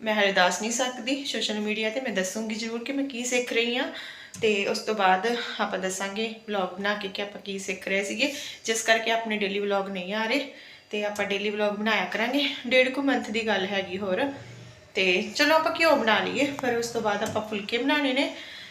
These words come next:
ਤੇ ਫੁਲਕੇ ਬਣਾਉਣ ਵਾਲੇ ਰਹਿ ਗਏ, ਆਪਣਾ ਆਟਾ ਗੁੰਨਿਆ ਪਿਆ ਵਾ, ਪਹਿਲਾਂ ਮੱਖਣ ਬਣਾ ਲਈਏ,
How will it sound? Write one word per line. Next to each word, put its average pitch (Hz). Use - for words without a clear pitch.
ਤੇ 202
ਫੁਲਕੇ 254
ਬਣਾਉਣ 247
ਵਾਲੇ 220
ਰਹਿ 196
ਗਏ, 226
ਆਪਣਾ 226
ਆਟਾ 202
ਗੁੰਨਿਆ 202
ਪਿਆ 247
ਵਾ, 269
ਪਹਿਲਾਂ 202
ਮੱਖਣ 226
ਬਣਾ 269
ਲਈਏ, 269